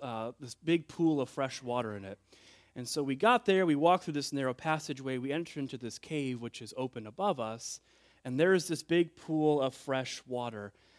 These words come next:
Um, but it's not like you can, like, kinda wade your way into this water.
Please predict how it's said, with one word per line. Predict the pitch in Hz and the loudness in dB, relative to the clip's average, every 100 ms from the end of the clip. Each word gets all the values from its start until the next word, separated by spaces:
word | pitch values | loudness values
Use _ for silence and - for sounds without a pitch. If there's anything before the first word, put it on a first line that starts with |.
| _ _ | _ _
Um, | 113 110 110 _ _ _ | -16 -16 -18 _ _ _
but | 190 | 0
it's | 202 | 4
not | 269 302 | 4 6
like | 262 - | 4 2
you | 196 | -4
can, | - 156 | -2 -2
like, | 131 | -2
kinda | - 160 117 | -2 -2 -2
wade | 107 123 147 147 | -2 0 0 0
your | 147 | -4
way | 131 131 131 | 0 0 0
into | 123 135 156 | -2 -6 -6
this | 165 165 - | -6 -8 -6
water. | 175 262 269 | -6 -6 -10